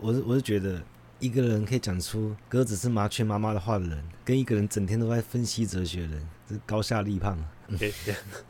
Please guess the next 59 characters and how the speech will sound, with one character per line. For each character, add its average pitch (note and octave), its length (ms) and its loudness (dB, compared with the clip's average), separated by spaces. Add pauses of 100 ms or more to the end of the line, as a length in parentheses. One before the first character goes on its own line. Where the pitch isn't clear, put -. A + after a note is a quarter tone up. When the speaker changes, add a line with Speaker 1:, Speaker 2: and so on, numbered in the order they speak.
(1200)
Speaker 1:
所 - 120 0
以 D#3 60 6
他 D#3+ 100 8
说， D3+ 400 6 (120)
他 C#3+ 100 2
说， D3 160 6 (140)
我 A#2 100 2
记 C3 100 0
得 B2+ 80 6
Speaker 2:
喂， A#2 220 6
为 D3 80 10
什 A#2 100 4
么 G#2 180 2
感 G#2 180 0
觉 F#2+ 80 2
这 G2+ 180 0
个 G#2 100 0
人 F#2 200 -2 (100)
无 G2+ 60 0
时 G#2+ 120 -2
无 G2 140 -2
刻 A2 140 -2
都 F#2+ 160 -2
跟 F#2 320 -6
旁 F#2 160 -6
边 F2+ 160 0
人 E2 340 -6
较 F2+ 160 0
劲 F2+ 260 -2
了？ E2+ 60 -6 (380)
<laughs> - 440 -8
互 A2+ 100 0
相 G#2 180 0
攀 G2 220 -2
比。 F2 160 -8
Speaker 1:
哎， A#2+ 140 0
高 C#3+ 200 6
下 C#3 180 6
立 C3+ 140 6
判 A#2+ 200 2
不 G2 80 0
是 A2 80 2
较 G#2+ 180 0
劲 G2 160 -2
好 F#2 60 -2
不 F#2 80 -4
好？ F#2 180 -4
那 C#3+ 80 -4
马 C3+ 260 4
上 C#3+ 140 4
就 D#3 60 6 (520)
显 A#2+ 220 0
现 C#3+ 220 4
出 C3+ 200 8
来 A#2 140 6
的 G#2 100 0
啊， A2+ 160 4
这 D3+ 200 0
种 C3 320 4